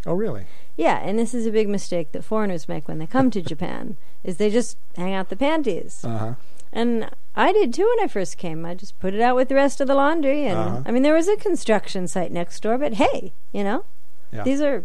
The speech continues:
Speaker 2: my panties. They need to dry.
Speaker 1: Exactly.
Speaker 2: Yeah.
Speaker 1: Now, at this point, we should probably admit the only reason we keep saying the word panty is because we are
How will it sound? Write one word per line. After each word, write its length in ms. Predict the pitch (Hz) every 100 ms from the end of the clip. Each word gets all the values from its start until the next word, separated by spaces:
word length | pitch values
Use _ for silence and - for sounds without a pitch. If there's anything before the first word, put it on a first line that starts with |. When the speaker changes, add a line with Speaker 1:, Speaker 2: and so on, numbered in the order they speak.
| -
Speaker 2:
my 160 | 233 254
panties. 460 | 285 403 427 440
They 120 | 262 220
need 180 | 208 220
to 80 |
dry. 380 | 220 254 349 - 120
Speaker 1:
Exactly. 420 | 110 104 - 123 - - -
Speaker 2:
Yeah. 140 | 95 - - - - - -
Speaker 1:
Now, 140 | 135 127
at 60 |
this 140 | 180 185
point, 240 | 160 135
we 100 | 131
should 160 | 135 110
probably 340 | 147 156 139
admit 360 | 113 117 113 -
the 120 | 127
only 280 | 147 170 143
reason 400 | 139 139 113 113
we 100 | 113
keep 260 | - 135
saying 300 | - 131 123
the 60 | 110
word 280 | 107 104 -
panty 520 | 139 123 113 92 101 - - - - - -
is 160 | 123 110
because 380 | 117 131 120 104
we 260 | 123 131 123
are 320 | 113 110